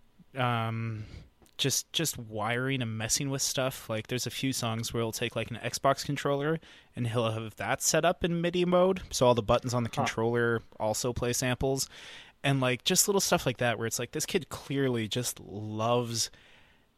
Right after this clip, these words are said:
Speaker 1: uh, <laughs> finding samples, usually from, like, video games and, and music that he listens to, and just, like,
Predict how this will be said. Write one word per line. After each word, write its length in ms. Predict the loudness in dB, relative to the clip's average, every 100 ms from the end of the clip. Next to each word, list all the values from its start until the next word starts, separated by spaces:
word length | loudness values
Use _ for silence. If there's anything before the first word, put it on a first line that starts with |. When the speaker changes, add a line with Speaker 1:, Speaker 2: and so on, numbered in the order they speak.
| _ -6
Speaker 1:
uh, 420 | -2 0 -2 -2 -2 -2 -2 -6 -10
<laughs> 440 | -18 -18 -16 -16 -8
finding 440 | 4 6 6 4
samples, 560 | 4 6 6 4 4 2
usually 320 | 2 0 -2
from, 160 | -2 -2
like, 160 | -2
video 280 | 0 2 2
games 480 | 2 0 0 2 0
and, 260 | 0 -6 -6
and 420 | -6 -6 -8 -12 -16 _ -20 -10
music 380 | -4 -4 -4 -6
that 100 | -6
he 60 |
listens 320 | -4 -4 -6 -6
to, 240 | -4 -6 -8 -16 -20 -18 -8
and 120 | -2
just, 200 | 4 4
like, 240 | 4 -4